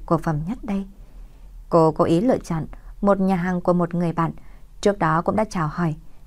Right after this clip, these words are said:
tự cho mình đã chuẩn bị rất là chu toàn. Nhưng không ngờ vừa mới vào cửa, khi thấy mấy cô nữ phục vụ trẻ tuổi, nhìn thấy Mục Thần Nhất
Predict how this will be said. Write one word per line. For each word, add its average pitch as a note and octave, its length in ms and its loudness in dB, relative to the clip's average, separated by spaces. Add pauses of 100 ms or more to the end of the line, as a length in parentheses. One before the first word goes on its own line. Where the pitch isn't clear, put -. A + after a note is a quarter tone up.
(120)
tự E3+ 160 4
cho F3+ 140 2
mình D#3+ 200 0
đã A#2 80 -4
chuẩn D#3 260 -2
bị D#3 140 0
rất C4 220 -4
là D#3+ 140 2
chu F3 300 -4
toàn. E3 200 -2 (560)
Nhưng E3 320 2
không E3+ 220 0
ngờ D#3+ 240 0
vừa F3 120 4
mới E3 180 0
vào A3+ 260 -4
cửa, F3 220 0 (500)
khi F3 220 4
thấy E3+ 380 0
mấy F3 240 2
cô F3 160 4
nữ F3 220 2 (120)
phục - 180 -2
vụ - 200 2
trẻ E3 220 -2
tuổi, E3 240 0 (400)
nhìn G3+ 260 2
thấy A3 100 0
Mục C#4+ 260 -2
Thần F3 200 0
Nhất B3+ 160 -4